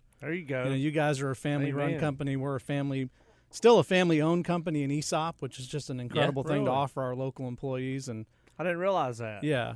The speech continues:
Speaker 2: I mean, I
Speaker 1: Wow.
Speaker 2: think it's a real different, differentiator for us.
Speaker 1: When did y'all, uh, t-, t-, desc-, explain what an esop is? I think that's very interesting.
Speaker 2: Sure. So the Dunn family owned this business. They're headquartered in Kansas City.
Speaker 3: Okay.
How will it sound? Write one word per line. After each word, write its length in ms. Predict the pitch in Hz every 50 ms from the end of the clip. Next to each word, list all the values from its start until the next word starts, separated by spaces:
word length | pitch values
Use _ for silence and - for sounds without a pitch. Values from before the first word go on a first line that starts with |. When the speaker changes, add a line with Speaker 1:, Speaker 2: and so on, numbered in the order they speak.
| 127 _ _
Speaker 2:
I 60 | 165
mean, 120 | 170 175 180
I 60 | 220
Speaker 1:
Wow. 60 | 269
Speaker 2:
think 120 | 320 240 196
it's 100 | 165 -
a 40 | 170
real 180 | 156 165 185 170
different, 560 | 143 175 170 - - 143 143 156 175 - _
differentiator 680 | - 170 - - 135 143 175 - - 117 110 117 120 -
for 160 | - 131 131
us. 280 | 135 143 139 - - _ _
Speaker 1:
When 220 | - 165 196 220
did 160 | 226 214 170 170
y'all, 400 | 185 180 180 175 170 170 - -
uh, 160 | - 208 233
t-, 140 | 208 190 214
t-, 180 | - - 214 196
desc-, 400 | 160 196 196 - - - 277 247
explain 460 | 240 - - - 311 381 370 339 240
what 140 | 214 196 170
an 80 | 151 147
esop 460 | 151 143 131 - - 143 123 - -
is? 180 | 135 123 110 117
I 60 | 151
think 200 | - 233 233 214
that's 140 | 202 175 -
very 260 | 175 185 180 170 165
interesting. 520 | 156 147 - - 127 117 107 98 - - 98
Speaker 2:
Sure. 320 | - - 220 202 151 135
So 140 | - - 165
the 100 | 151 151
Dunn 260 | 135 175 190 214 220
family 540 | 180 - 196 180 185 190 196 180 151 151 147
owned 260 | 147 151 156 156 151
this 140 | 143 147 139
business. 500 | - - 151 151 147 139 143 143 143 -
They're 220 | - 143 139 139
headquartered 480 | 131 139 143 139 - 151 143 143 143 139
in 80 | 135 135
Kansas 320 | - 143 139 139 147 147
City. 380 | - - 139 127 123 127 131 135 - 175
Speaker 3:
Okay. 200 | 170 - 147